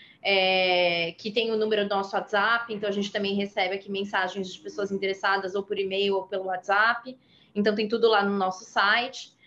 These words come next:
que tá em remodelagem, mas tá, tem ali uma primeira landing page. E eu acho que a mensagem é, é essa, né? A gente, é, tem, tem que viver com esse senso, né? Acho que tem uma responsabilidade como geração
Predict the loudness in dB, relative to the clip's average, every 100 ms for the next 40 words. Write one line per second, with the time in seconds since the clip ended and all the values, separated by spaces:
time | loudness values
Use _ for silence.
0 | _ -2 2 4 2 0 2 4 4 4
1 | 4 2 -2 -2 -2 -2 -2 -2 -2 -2
2 | 0 0 0 0 0 -2 -2 0 2 2
3 | 2 -2 -2 -2 -2 -6 -2 0 0 0
4 | -6 -14 -16 _ _ _ -4 2 2 2
5 | -2 -2 -2 0 0 0 -2 0 0 0
6 | 2 4 4 2 0 -4 -2 0 2 0
7 | 0 0 0 -4 -4 -2 0 0 -2 -8
8 | _ _ -4 0 2 2 0 -2 -6 _
9 | 0 0 0 -4 -4 -6 -6 -4 -4 -6
10 | -6 -4 2 4 4 0 -4 -4 -2 -2
11 | -2 0 2 2 0 0 -4 -4 -2 0
12 | 0 -2 -4 0 0 0 2 2 2 -2
13 | -6 -2 2 4 4 0 0 0 0